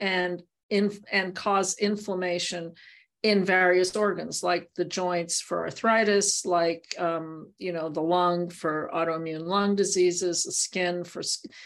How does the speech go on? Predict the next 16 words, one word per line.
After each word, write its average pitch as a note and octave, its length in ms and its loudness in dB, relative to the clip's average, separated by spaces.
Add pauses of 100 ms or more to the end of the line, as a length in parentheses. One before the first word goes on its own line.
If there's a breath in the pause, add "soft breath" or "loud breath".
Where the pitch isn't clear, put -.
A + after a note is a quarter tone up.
(140 loud breath)
scleroderma, F3 1120 2
autoimmune D#3+ 540 -6
skin G3+ 340 0
diseases, F3 760 0 (400 loud breath)
um, E3 500 -2
the E3+ 80 -4
spinal F3+ 400 0
cord E3+ 340 0
for - 120 -6
multiple E3 400 -4
sclerosis. F3+ 720 2
So F3 140 2
all C4 260 2
of B3+ 80 2
this, G#3+ 300 -2
these F#3+ 500 -2